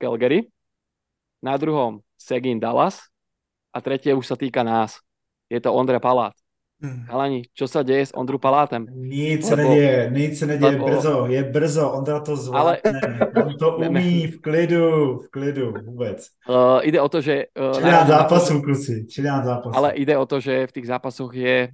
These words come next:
Speaker 1: mm, je vidieť, že už je pod veľkou dekou, že už na ňom je vidieť naozaj, že dostane sa do šance, nedajú a na ňom je vidieť už tá strašná frustrácia. Toto z Mercera už našťastie opadlo. Mercer potom, ako dal ten prvý gól, úplne ožil a zmenil svoju hru.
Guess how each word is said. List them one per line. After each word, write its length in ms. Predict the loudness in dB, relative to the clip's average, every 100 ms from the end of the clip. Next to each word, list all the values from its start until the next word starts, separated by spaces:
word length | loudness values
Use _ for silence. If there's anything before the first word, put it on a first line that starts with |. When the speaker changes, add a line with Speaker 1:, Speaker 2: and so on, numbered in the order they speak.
| _
Speaker 1:
mm, 480 | -12 -10 -10 -14 _
je 80 | 4
vidieť, 220 | 6 4
že 100 | 2
už 120 | 0 0
je 40 |
pod 160 | -2 0
veľkou 240 | 2 2 2
dekou, 320 | 2 2 0
že 160 | -2 -6
už 160 | -4 -4
na 80 |
ňom 160 | -2 -2
je 80 | -2
vidieť 320 | 0 -2 0
naozaj, 380 | 0 0 -2 -2
že 140 | -4 -6 _ -20 -20 _
dostane 400 | -4 0 -2 0
sa 80 |
do 160 | -2 -2
šance, 240 | -4 -4 -4
nedajú 320 | -2 -2 -2
a 40 | -4
na 80 | -6
ňom 160 | -4 -6
je 40 |
vidieť 160 | -4 -6 -6
už 40 | -12
tá 80 |
strašná 400 | -6 -6 -2 -4
frustrácia. 560 | -2 -2 0 0 0 -6 _ -4
Toto 240 | 2 2
z 80 | 2
Mercera 320 | 0 2 2
už 160 | 2 -4
našťastie 320 | -4 -6 -4
opadlo. 320 | -4 -2 -2
Mercer 400 | -2 -2 -4 -6
potom, 400 | -6 -6 -6 -6
ako 180 | -10 -4
dal 160 | -4 -4
ten 80 | -4
prvý 240 | -6 -4
gól, 240 | 0 0 0
úplne 240 | -2 0 2
ožil 480 | 0 -2 -2 -4 -8 _ -10
a 80 | -2
zmenil 320 | 0 2 0
svoju 240 | 2 2
hru. 180 | 4 2